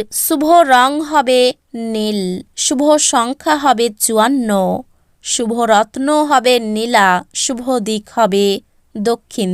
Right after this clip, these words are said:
দিক। তো বন্ধুরা, ভিডিওটি এই পর্যন্তই।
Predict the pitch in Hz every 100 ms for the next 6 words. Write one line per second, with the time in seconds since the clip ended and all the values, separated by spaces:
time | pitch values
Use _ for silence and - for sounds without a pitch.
0 | 185 190 175 - _ _ _ _ _ _
1 | _ 269 226 208 247 247 214 196 180 175
2 | - 214 277 262 320 339 320 311 - 233
3 | 226 233 - 254 233 202 190 214 208 190
4 | 180